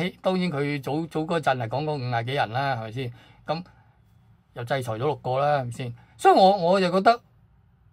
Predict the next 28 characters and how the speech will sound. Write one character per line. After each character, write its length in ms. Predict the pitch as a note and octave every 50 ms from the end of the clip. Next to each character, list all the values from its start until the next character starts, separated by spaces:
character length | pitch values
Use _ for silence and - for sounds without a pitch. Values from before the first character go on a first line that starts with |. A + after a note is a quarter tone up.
| _ _
老 160 | - C#3+ D#3
共 180 | E3 - D3 C#3+
而 80 | C3
家 160 | A#2+ F#3 F#3+
諗 200 | F#3 D#3+ D#3+ F3+
緊 100 | F3 D3+ C#3+
呢， 160 | D#3+ E3 D#3
你 160 | D3 C#3+ D3 C#3+
快 200 | - - C#3 C#3+
啲 160 | D#3 E3+ D#3+
示， 340 | - - - A#2+ A#2 A#2 A#2
示 280 | A#2+ - - - A#2+ A#2+
好 60 | A#2+ B2 C#3+ D#3 D#3 C#3
啊， 260 | C#3 B2 A#2 A#2+ B2+
如 120 | C#3 C3+ C3
果 120 | D#3 G#3
唔 80 | G3 D3+
係 200 | C3 B2 A#2+ C3
呢， 120 | D3+ E3 F3+ - - - _ _ _ _ - - - _ _ _ _ _ _ _ - - _ _ _ _
阿 200 | - D#3 D#3 D#3
拜 220 | - - D#3 E3
登 120 | E3 G3 G3
上 160 | D3+ C#3+ C#3
台， 80 | C3+ B2
我 300 | A2 G#2 G#2+ B2 C3 D#3+
覺 120 | E3 E3+
得 80 | E3 F#3+
係 300 | F3 C#3+ B2 A#2+ B2 B2+